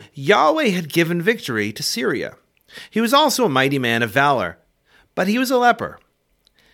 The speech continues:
The Syrians had gone out in bands,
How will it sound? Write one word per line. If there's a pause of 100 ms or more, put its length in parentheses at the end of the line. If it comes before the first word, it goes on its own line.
(340)
The
Syrians
had
gone
out
in
bands,